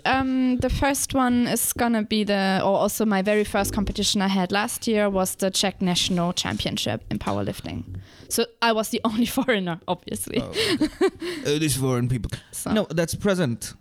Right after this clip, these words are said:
Speaker 2: We're s-, we are satisfied with the present life.
Speaker 1: Yeah,
Speaker 2: What if,
Speaker 1: okay.
Speaker 2: what if I have to go back a little bit and ask you, what if you didn't meet the Slovak? Would you ever come to this place?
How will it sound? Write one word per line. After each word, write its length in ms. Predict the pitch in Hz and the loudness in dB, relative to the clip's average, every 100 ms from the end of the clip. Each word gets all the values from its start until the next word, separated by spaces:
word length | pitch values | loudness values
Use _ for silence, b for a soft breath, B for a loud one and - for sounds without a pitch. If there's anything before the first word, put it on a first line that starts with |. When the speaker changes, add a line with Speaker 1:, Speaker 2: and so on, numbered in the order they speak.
| _ | _
Speaker 2:
We're 160 | 143 135 156 | -2 0 0
s-, 80 | |
we 260 | 147 98 160 | 0 0 2
are 80 | 165 | 2
satisfied 580 | 151 165 165 - 143 131 | 2 2 0 0 0 0
with 100 | 127 | -2
the 80 | 131 | -2
present 560 | - 127 120 117 - - - | -2 -2 0 -2 -4 -8 -4
life. 480 | 131 117 - - - | -2 -2 -6 -12 -6
Speaker 1:
Yeah, 200 | 175 190 113 - | 0 0 -2 -4
Speaker 2:
What 140 | 151 165 | 0 0
if, 60 | |
Speaker 1:
okay. 80 | - | 0
Speaker 2:
what 140 | 165 165 | 0 0
if 140 | 160 | 0
I 80 | 156 143 | 2 0
have 120 | 135 | 0
to 80 | 135 | -2
go 180 | 131 127 | 0 0
back 300 | 127 120 120 | 0 -2 -2
a 20 | |
little 240 | 120 123 | -2 0
bit 160 | 127 117 | 0 0
and 160 | 123 | 0
ask 320 | 117 123 120 - | 0 0 -2 -2
you, 260 | 127 123 - - _ | -2 -2 -6 -16 _
what 260 | 67 110 156 | -4 0 0
if 160 | 147 | 0
you 160 | 147 147 | 0 0
didn't 320 | 139 143 135 | 0 0 2
meet 160 | 135 123 | 0 0
the 80 | 135 | -4
Slovak? 460 | 131 123 120 107 | -2 -2 -2 -2
Would 140 | 123 120 | -4 -2
you 120 | 120 | -2
ever 140 | 117 | -2
come 200 | 120 135 | -4 -6
to 80 | - | -6
this 120 | 120 | -8
place? 380 | - - 127 - | -6 -6 -4 -8